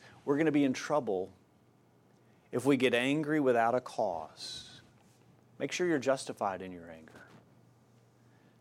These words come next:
Give the other person the benefit of the doubt. Be patient. If it is justified, be angry.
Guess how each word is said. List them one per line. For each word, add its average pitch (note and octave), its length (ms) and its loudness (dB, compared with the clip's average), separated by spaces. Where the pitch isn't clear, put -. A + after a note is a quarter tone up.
Give F3 180 8
the F#3 120 8
other E3+ 180 10
person E3+ 420 2
the C#3 60 4
benefit C#3+ 440 2
of A#2+ 80 -2
the A#2 100 2
doubt. A#2+ 460 0
Be D3+ 140 2
patient. D3 680 -6
If A#2 160 0
it E3 60 6
is E3+ 160 4
justified, C3 960 4
be C3 180 2
angry. A#2 480 -2